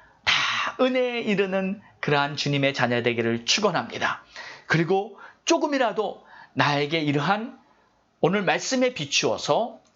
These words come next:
잘못되고 해결돼야 할 부분이 있다면 우리 주님 앞에 내놓으시고 간절히 기도하시기 바랍니다.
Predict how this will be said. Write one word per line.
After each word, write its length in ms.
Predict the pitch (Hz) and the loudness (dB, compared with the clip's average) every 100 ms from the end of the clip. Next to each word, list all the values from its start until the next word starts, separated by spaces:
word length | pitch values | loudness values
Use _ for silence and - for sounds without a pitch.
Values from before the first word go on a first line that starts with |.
| _ | _
잘못되고 1000 | - 151 165 180 - 143 131 147 214 262 - - - - - - - | 0 2 0 0 0 0 2 0 0 -6 -16 -20 -20 -14 -6 -2 2
해결돼야 520 | 330 359 370 349 254 233 | 2 2 -2 0 0 0
할 180 | 240 | -2
부분이 300 | 240 180 226 | -2 0 0
있다면 480 | 185 - 143 214 202 - - - | 0 0 0 0 -4 -10 -8 0
우리 180 | 147 | 0
주님 300 | 143 139 131 | 0 0 0
앞에 260 | 120 - 123 | 0 0 0
내놓으시고 680 | 117 139 202 165 - - - - - - - - | 2 2 2 -2 -4 -6 -10 -14 -20 -20 -8 0
간절히 420 | - 240 247 226 | 2 2 0 -2
기도하시기 500 | 196 180 165 143 165 | 0 0 0 -2 -2
바랍니다. 540 | 123 107 104 - - | 0 -2 -6 -8 -8